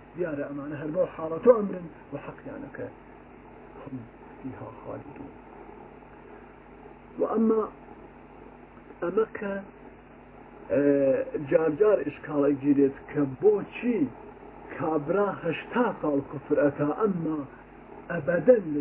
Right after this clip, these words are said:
جەهەنەما ئەمێنێتەوە. مەگەر قرار نییە پاداش وەک عەمەڵەکە بێ، هەشتا ساڵە بێ، هەشتا ساڵ بێ. یا مەسەڵەن ئەمی تر هەشتا ساڵ ئیمان و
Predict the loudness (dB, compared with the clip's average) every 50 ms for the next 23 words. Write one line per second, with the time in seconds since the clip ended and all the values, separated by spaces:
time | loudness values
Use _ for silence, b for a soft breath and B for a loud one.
0 | -4 -4 -8 -6 -2 0 2 2 4 4 2 2 0 0 0 0 0 0 -2 -4
1 | -6 -6 -6 -6 -8 -8 -8 -2 0 0 0 2 0 -2 -2 -4 -4 -2 0 0
2 | 0 0 0 0 2 2 2 0 0 -6 -10 -6 -4 -4 -4 -2 0 0 0 0
3 | -2 0 2 2 2 2 0 -4 -14 -18 -18 -18 -18 -18 -18 -18 -18 -18 -18 -18
4 | -18 -16 -8 -2 0 2 2 2 2 0 0 0 -2 0 0 -2 -4 -4 -8 -10
5 | -12 -8 -6 -6 -4 -4 -4 -2 -2 -2 0 0 -2 -2 -2 -8 -8 -6 -6 -6
6 | -6 -6 -8 -8 -8 -6 -6 -8 -10 -10 -12 -14 -18 -18 -18 -18 -18 -18 -18 -18
7 | -18 -18 -18 -18 -8 -2 0 0 2 2 0 -2 -4 0 2 2 2 2 2 0
8 | 0 0 2 2 0 4 6 6 6 6 2 -6 -16 -18 -18 -18 -18 -10 -8 -8
9 | -8 -6 -4 0 2 2 2 2 2 2 2 2 2 -2 -6 -12 -18 -18 -18 -10
10 | -6 -2 0 2 2 2 2 4 4 2